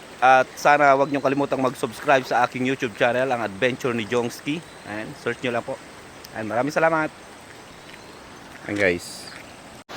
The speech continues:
Ayan guys, so ito yung ano, Baguio Cruising. Ito yung ganyan, oh. Lalim dyan guys. Oh, ginawa na naman parang dagat yung ilog dito sa amin. Ayan, oh.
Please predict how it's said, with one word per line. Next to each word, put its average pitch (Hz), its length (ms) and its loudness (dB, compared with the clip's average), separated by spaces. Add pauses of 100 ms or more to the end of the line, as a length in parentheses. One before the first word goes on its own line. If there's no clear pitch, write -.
(100)
Ayan 170 120 8
guys, 180 280 8 (120)
so 185 320 12
ito 196 120 8
yung 190 160 10
ano, 196 120 10 (300)
Baguio 156 420 4
Cruising. 180 540 6
Ito 156 160 2
yung 175 180 6
ganyan, 175 360 6
oh. 196 120 0
Lalim 160 480 6
dyan 214 240 6
guys. 214 320 6 (1040)
Oh, 170 180 8 (800)
ginawa 151 400 8
na 175 120 4
naman 175 200 6
parang 170 400 6
dagat 175 400 6
yung 180 240 4
ilog 190 400 8
dito 170 240 4
sa 185 240 6
amin. 214 220 4 (1500)
Ayan, 180 220 4
oh. 196 120 4